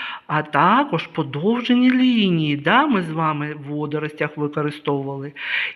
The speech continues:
І, е, деякі водорості ми, е, з вами домалювали до них листочки, використовуючи прийом примокування. Також, дивіться, ми розподілили жовту фарбу.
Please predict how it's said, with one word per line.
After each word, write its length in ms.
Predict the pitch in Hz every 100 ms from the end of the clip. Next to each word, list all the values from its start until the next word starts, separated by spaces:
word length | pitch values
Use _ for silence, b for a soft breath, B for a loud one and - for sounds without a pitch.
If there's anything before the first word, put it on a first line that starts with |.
| _ -
І, 280 | 208 180 180 - B B -
е, 140 | -
деякі 500 | 165 185 175 165 170
водорості 680 | 147 190 302 269 202 - 147 -
ми, 200 | 165 170 165
е, 760 | - 175 170 165 165 160 156 B B B B B B B -
з 140 | 160
вами 380 | 165 175 165 160
домалювали 760 | 156 175 185 185 175 156 156
до 160 | 156 165
них 300 | 160 147 147
листочки, 800 | 147 143 - 208 302 - - 143 143
використовуючи 720 | 147 143 139 - 214 285 -
прийом 500 | - 147 147 143 233
примокування. 880 | 254 320 202 131 - 131 135 135 139
Також, 500 | - 294 - 147 - _ B B B B B B -
дивіться, 480 | 185 185 - 139 156 - -
ми 200 | 170 180
розподілили 840 | 175 - 165 160 156 156 147 147 160
жовту 400 | 156 151 - 151
фарбу. 640 | - 170 147 139 139